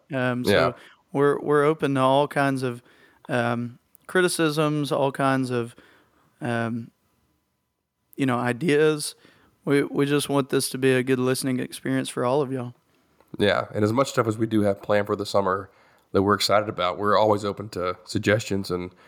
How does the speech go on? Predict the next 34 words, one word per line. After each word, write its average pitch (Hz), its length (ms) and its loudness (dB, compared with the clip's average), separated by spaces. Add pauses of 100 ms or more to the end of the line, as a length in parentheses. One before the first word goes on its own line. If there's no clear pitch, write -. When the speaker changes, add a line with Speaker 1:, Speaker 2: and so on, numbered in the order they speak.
(320)
Speaker 2:
uh, 90 220 0
like, 101 180 -2
and 101 140 -4
we 110 80 2
wanna 107 180 0
talk 110 160 -2
about 104 320 -2
what 104 180 -4
you 104 80 0
wanna 101 160 -2
hear 113 140 0
about. 82 380 -6
So, 85 300 -8 (360)
um, 90 340 -2 (600)
please, 101 500 2
you 95 120 -8
know, 92 180 0 (160)
shoot 104 180 0
us 98 120 -6
an 104 60 -4
email, 98 460 -2 (440)
uh, 92 280 -4 (460)
comment 104 260 0
on 98 60 2
our, 98 240 0
our 98 120 -8
posts. - 520 -2 (260)
Yeah, 101 220 -2 (240)
so 90 240 -8 (880)
getting 131 180 0
right 107 140 4
into 104 340 0
it, - 320 -8
um, 87 460 -4